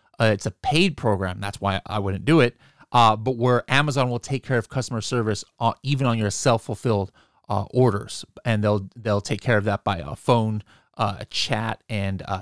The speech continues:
email. So again, if you're going on vacation at any time of the year, not, not just here in, in the holidays, uh, and you've got fulfilled by merchant listings, Amazon doesn't care that you're on vacation. You still have to deliver it within a certain time, so it's best to turn it off.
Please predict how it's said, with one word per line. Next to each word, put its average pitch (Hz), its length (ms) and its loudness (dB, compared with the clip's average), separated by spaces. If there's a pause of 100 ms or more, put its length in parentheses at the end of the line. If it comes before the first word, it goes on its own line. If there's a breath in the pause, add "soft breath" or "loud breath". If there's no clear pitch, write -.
(120)
email. 95 320 -2
So 117 180 4
again, 135 320 4 (260 soft breath)
if - 140 -20
you're 117 160 0
going 131 240 2
on 131 140 0
vacation 127 560 -2 (100)
at 117 200 -4
any 202 180 0
time 107 200 0
of 95 60 -2
the 98 60 -6
year, 95 120 -4
not, 110 200 -4
not 123 180 0
just 120 200 -2
here 123 140 0
in, 110 140 0
in 113 160 -2
the 92 80 0
holidays, 101 540 -2 (320 soft breath)
uh, 101 340 0 (180)
and 113 140 -4
you've 98 120 -6
got 123 200 2
fulfilled 123 320 -2
by 120 100 2
merchant 120 340 0
listings, 101 540 -4 (1040)
Amazon 143 340 2
doesn't 139 220 0
care 147 220 4
that 123 80 2
you're 110 120 0
on 110 100 2
vacation. 104 540 -4
You 117 120 -2
still 147 380 2
have 127 240 2
to 107 220 -4 (400 soft breath)
deliver 120 320 2
it 107 60 2
within 117 200 0
a 107 60 0
certain 131 240 -2
time, 123 200 0
so 107 120 -4
it's 101 100 -8
best 110 220 -2
to 101 80 -10
turn 117 240 -4
it 120 40 -2
off. 147 240 4